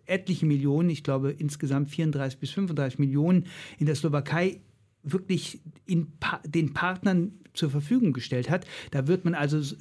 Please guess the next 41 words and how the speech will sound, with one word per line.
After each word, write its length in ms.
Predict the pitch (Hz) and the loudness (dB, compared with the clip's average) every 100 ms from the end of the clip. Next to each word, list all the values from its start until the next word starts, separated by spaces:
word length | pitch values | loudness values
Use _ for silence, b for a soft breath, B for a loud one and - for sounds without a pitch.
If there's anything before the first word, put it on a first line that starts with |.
| 156 | -12
teilweise 640 | - 151 160 160 160 160 135 | -4 -2 0 0 0 2 0
hofiert, 500 | 147 - 185 214 185 | 0 0 2 4 2
da 80 | |
muss 220 | 156 165 160 | 2 2 2
man 140 | 156 | 0
ein 140 | 156 | 0
bisschen 400 | 156 - 151 143 B B | -4 0 0 0 B B
auch 220 | - 127 - | -8 -8 -8
selbstkritisch, 960 | 156 - 190 208 - - 190 190 160 - | -4 0 2 0 -2 0 2 2 0 0
äh, 160 | 175 147 | 0 0
Distanz 580 | 151 - 160 196 208 | -2 -2 0 0 -2
zu 140 | - 175 | -2 -2
sich 240 | 160 - | 0 0
selbst 340 | 156 160 170 165 | 0 0 0 0
dann 140 | 147 | 0
auch 160 | 123 - | -2 -2
aufbringen. 640 | 170 208 - 220 220 196 B B B | -4 -4 0 4 6 4 B B B
Aber 240 | - 156 156 | -2 0 2
man, 300 | 151 160 170 | 2 2 -2
äh, 140 | 147 | -2
hat 220 | 131 160 | -2 -2
viel 200 | - 214 | 0 0
Gespräche 560 | 185 - 165 185 185 180 | 0 0 0 2 2 2
dementsprechend 800 | 165 170 170 - 180 160 165 151 | 4 4 2 0 -2 0 0 0
mit 100 | 147 | 0
den 140 | 135 | 0
Bischöfen, 640 | 180 170 175 170 170 160 147 B - 165 | 0 0 2 2 2 0 0 B -6 0
die 220 | 156 160 | 0 2
nicht 260 | 165 147 | 0 0
immer 220 | - 160 151 | 2 2 2
ganz 260 | 139 135 - | 0 -2 -4
eigennützig 1080 | 147 170 180 190 202 214 185 185 - 180 180 | -2 0 2 2 2 2 2 0 -2 -2 0
oder 220 | 160 147 | 0 2
nicht 260 | 151 156 165 | 2 2 0
ganz 240 | 147 - | -2 0
uneigennützig 960 | 254 254 - 147 147 147 151 156 135 151 | 2 4 4 0 0 2 0 0 -2 0
mit 160 | 156 | 0
einem 300 | 143 147 151 | 0 0 2
das 180 | 143 - | 0 -2
Gespräch 420 | 147 - 139 135 | -4 -2 -2 -2
suchen. 520 | - 240 254 269 240 | 0 0 2 2 2